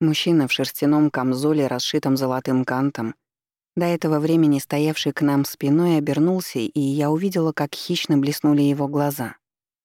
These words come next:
«Да не ведьмы мы», — устало отозвалась Яна тихим голосом, раз в двадцатый за последний час повторяя одно и то же молчаливым верзилам,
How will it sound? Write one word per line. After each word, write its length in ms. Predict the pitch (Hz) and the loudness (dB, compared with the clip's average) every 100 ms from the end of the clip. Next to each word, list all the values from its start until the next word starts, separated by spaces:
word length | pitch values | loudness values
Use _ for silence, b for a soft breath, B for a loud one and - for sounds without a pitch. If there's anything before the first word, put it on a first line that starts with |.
| _ - | _ -2
«Да 160 | 190 | 2
не 240 | 180 180 180 | 2 2 2
ведьмы 440 | 170 151 135 135 | 2 2 2 2
мы», — 340 | 135 135 139 - _ _ _ _ _ _ _ | 2 0 -4 -14 _ _ _ _ _ _ _
устало 440 | 170 151 - 143 135 | -4 -4 -2 -2 -2
отозвалась 580 | 135 147 143 147 147 170 | -2 -2 0 -2 -2 -2
Яна 340 | 170 151 135 | 0 2 0
тихим 400 | - 143 151 147 | -2 0 2 2
голосом, 540 | 147 131 127 - 147 - _ _ _ | 0 -4 -6 -10 -12 -14 _ _ _
раз 280 | 202 196 185 | -2 0 0
в 120 | 170 | 0
двадцатый 580 | 160 165 185 - 160 135 | -2 -2 -4 -4 -4 -2
за 100 | 139 | -4
последний 520 | - 135 - 139 143 | -4 -6 -2 0 2
час 260 | 143 165 156 | 0 -2 -4
повторяя 600 | 135 - 139 147 143 135 | -6 -4 -2 0 0 0
одно 260 | 143 156 156 | 0 2 2
и 100 | 143 | 2
то 200 | - 165 | 0 2
же 100 | 156 | 2
молчаливым 680 | 139 135 - 151 143 139 | 2 0 0 2 2 2
верзилам, 640 | 139 151 151 131 120 123 | 2 0 -2 -4 -6 -10